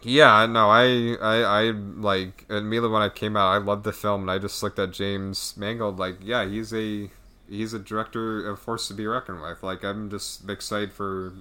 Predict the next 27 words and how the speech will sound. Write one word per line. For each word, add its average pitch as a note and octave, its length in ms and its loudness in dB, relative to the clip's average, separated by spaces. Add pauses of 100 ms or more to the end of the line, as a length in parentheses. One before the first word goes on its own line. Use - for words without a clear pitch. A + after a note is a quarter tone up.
his G2 180 -12
next - 540 -6
film, G#2 220 -4
which A#2 200 -8
is, B2 340 -8 (380)
I G2+ 100 -6
guess A#2 260 -4
it's A2 100 -14
gonna A#2 180 -6
be A#2 120 -4
Indy A2+ 220 -6
five, G2+ 580 -2
which, G2 400 -8 (1160)
that A#2 460 6
could F#3+ 180 -2
be F#3 160 -2
something C3+ 480 2
to A#2 280 0
do A#2 420 0
a A2+ 120 2
Western, A2+ 680 0
'cause C#3+ 180 -2
he, C#3+ 280 -2
I C3 80 -2
mean, C3 160 -4
he's C3 280 -4
done C#3 460 -2